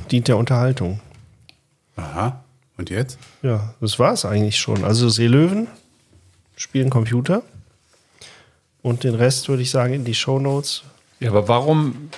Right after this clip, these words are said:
Speaker 3: also einfach nur, weil denen sonst zu langweilig ist, äh, die
Speaker 2: Ja,
Speaker 3: Bälle waren
Speaker 2: hab ich jetzt auch nicht
Speaker 3: aus
Speaker 2: verstanden.
Speaker 3: oder weil die mit der Zeit gehen wollten?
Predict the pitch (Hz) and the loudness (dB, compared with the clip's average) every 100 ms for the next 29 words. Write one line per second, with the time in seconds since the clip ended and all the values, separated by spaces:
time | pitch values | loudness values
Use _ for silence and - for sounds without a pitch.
0 | - 117 113 120 131 131 147 156 135 127 | -4 -2 2 2 2 2 4 4 4 4
1 | 131 127 127 - 120 135 196 113 104 101 | 4 2 0 -2 -2 0 2 2 2 -2
2 | 110 101 123 131 107 110 101 135 143 117 | -4 -6 -6 -6 -6 -6 -2 0 2 2
3 | 110 110 113 113 117 127 110 139 110 - | 0 0 -2 -6 -6 0 0 2 -2 -2
4 | 104 113 113 - - - 107 104 113 117 | -2 -2 -2 -6 -12 -12 -4 0 2 2
5 | 117 110 104 131 131 - 95 87 87 85 | 0 -2 -2 -2 -2 0 0 2 2 0
6 | 104 90 | -2 -6